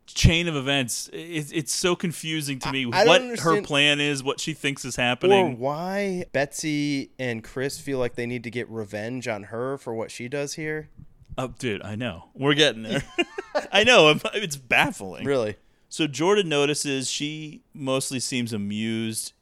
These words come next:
Speaker 1: She puts a towel on. She goes next door into
Speaker 2: Yeah.
Speaker 1: Chris and Betsy's room.
Speaker 2: Should be pointed out, Bubba not discreet at all about these things. His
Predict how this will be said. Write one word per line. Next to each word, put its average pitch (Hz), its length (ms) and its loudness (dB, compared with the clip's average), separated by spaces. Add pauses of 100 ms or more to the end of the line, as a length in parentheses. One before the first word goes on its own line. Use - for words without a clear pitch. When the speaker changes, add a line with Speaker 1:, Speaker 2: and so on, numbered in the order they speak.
Speaker 1:
She 131 180 -8
puts 139 240 -4
a 127 60 -6
towel 113 380 -2
on. 110 200 -2
She 110 160 -8
goes 113 380 -4
next 104 320 -6
door 110 320 -2
into 104 100 -2
Speaker 2:
Yeah. 170 140 4
Speaker 1:
Chris - 340 -6
and 104 120 -6
Betsy's 104 440 -4
room. 101 400 -6
Speaker 2:
Should 220 180 -2
be 220 80 -2
pointed 151 320 2
out, 113 340 2
Bubba 180 420 4
not 147 300 -2
discreet 123 500 -4
at - 160 -8
all 113 200 0
about 82 280 -6
these 90 180 -12
things. 78 260 -12
His 139 300 -4